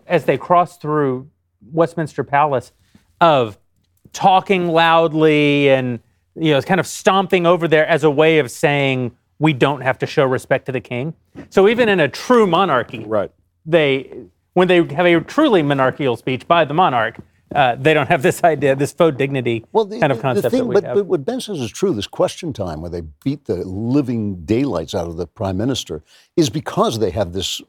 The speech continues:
Speaker 3: useless king that they can put their, they can project their country onto.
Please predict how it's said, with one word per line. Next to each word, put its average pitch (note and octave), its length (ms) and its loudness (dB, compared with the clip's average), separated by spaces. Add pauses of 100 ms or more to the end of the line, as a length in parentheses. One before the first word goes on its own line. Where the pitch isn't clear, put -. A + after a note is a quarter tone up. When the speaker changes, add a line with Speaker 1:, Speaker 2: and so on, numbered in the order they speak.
(380)
Speaker 3:
useless B2+ 520 -2
king F#2+ 460 -2 (520)
that B2 200 2
they A#2 120 0
can G#2+ 240 -2
put - 240 -2
their, A2 360 2 (100)
they A#2 160 -2
can A2 280 -6 (160)
project - 380 -2
their A2 120 -4
country - 460 -4
onto. E2 520 -10